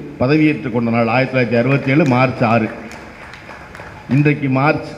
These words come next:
ஏழு என்பது பேராசிரியர் அன்பழகனுடைய பிறந்த நாள். தன் வாழ்நாளெல்லாம் தான் எவரை தலைவராக கொண்டோமோ அந்த தலைவரை மாறி சிந்திப்பதே இல்லை என்று உடனிருக்கும் தோழன் வாய்ப்பதற்கு இல்ல.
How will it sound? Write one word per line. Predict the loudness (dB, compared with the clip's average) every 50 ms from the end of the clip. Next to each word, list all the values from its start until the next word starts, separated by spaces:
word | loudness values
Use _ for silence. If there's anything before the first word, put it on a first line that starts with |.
| -18 -10 -4 0
ஏழு | 2 4 4 4 4 2
என்பது | 2 0 0 -2 0 0 -2 -2 -2 -4 -6 -6 -6 -8 -10 -14 -14 -6 -2
பேராசிரியர் | 0 2 4 4 2 2 0 0 0 2 2 2 0 -4 -10 -14 -16 -18 -20 -18 -6 0
அன்பழகனுடைய | 2 4 4 4 4 4 4 2 2 2 2 0 2
பிறந்த | 2 0 0 0 -2 -2
நாள். | 0 0 0 0 -2 -6 -12 -16 -18 -20 -20 -20 -20 -20 -6 -2
தன் | 0 2 4 4 4
வாழ்நாளெல்லாம் | 4 4 4 4 4 4 4 4 4 4 4 4 6 6 4 4 2 -2 -6 -10 -12 -14 -14 -16 -18 -8 -6
தான் | -4 -2 0 0 0 0
எவரை | 0 2 2 2 2 2 0 0
தலைவராக | 0 0 2 4 4 4 2 2 2 4 4 2 2 2 0
கொண்டோமோ | 0 2 2 2 2 4 4 4 4 2 2 -2 -4 -10 -12 -8 -2
அந்த | 0 2 4 4 4 2
தலைவரை | 0 0 0 0 2 2 2 2 2 2 2
மாறி | 2 0 0 2 2 2 4 4 4 2 2
சிந்திப்பதே | 2 2 2 2 2 2 2 0 0 0 0 0 0 0 0 2
இல்லை | 2 2 2 2 2 2
என்று | 2 2 4 4
உடனிருக்கும் | 4 4 2 2 0 0 0 0 0 2
தோழன் | 4 4 4 4 4 2
வாய்ப்பதற்கு | 2 2 2 2 2 2 2 2 2 2 2 2
இல்ல. | 2 4 4 2 2 0